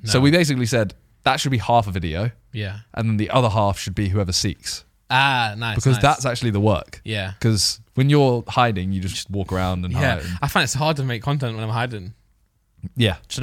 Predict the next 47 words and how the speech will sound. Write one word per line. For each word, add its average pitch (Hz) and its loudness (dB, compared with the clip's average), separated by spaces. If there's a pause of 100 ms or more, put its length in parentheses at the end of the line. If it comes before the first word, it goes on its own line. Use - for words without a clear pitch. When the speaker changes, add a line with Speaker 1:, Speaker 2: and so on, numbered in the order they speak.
Speaker 2:
waffling. 131 -2
Speaker 1:
After 143 4
the 123 4
first 120 4
ten 117 6
minutes, 104 -2
it's 110 -4
Speaker 2:
Yeah, 110 0
Speaker 1:
done. 87 -2 (160)
Speaker 2:
yeah. 104 -6 (100)
Speaker 1:
So 127 4
we 120 6
said, 131 2 (120)
Speaker 2:
I 170 2
mean, 196 4
Speaker 1:
"Okay." - 2
Speaker 2:
by 190 4
the 208 4
way, 180 4
multiple 175 0
people 170 -2
have 135 -2
taken 139 -2
shits 147 -2
while 117 0
hiding. 107 0 (300)
Speaker 1:
Yeah. 127 2
Speaker 2:
It's 113 0
happened 151 -2
before. 104 -6
Speaker 1:
Yeah. 135 2
Speaker 2:
I've 196 2
done 123 -2
one, 107 -6 (120)
actually. 117 -8 (180)
Speaker 1:
So - 0
we 135 6
literally 131 4
said, 110 4
"Okay, 98 0
you, 90 -4 (160)
if 110 -4
you're, 113 4
if 107 -2
it's 113 2
your 139 6
video, 98 -2